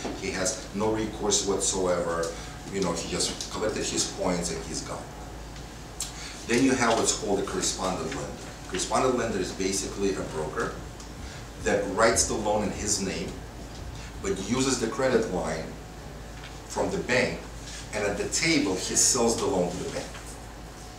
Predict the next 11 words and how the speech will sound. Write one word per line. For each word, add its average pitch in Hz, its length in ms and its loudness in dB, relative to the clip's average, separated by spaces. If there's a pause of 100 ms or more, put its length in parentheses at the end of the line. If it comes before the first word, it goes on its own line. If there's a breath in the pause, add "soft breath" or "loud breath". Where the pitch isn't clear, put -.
(180)
So - 120 0
he 113 160 0
doesn't 147 340 6
put 147 240 4
any 147 220 2
of 139 120 0
his 120 160 0
money 101 340 2
in, - 180 -4 (720)
okay? - 340 2 (600 loud breath)
But 110 220 6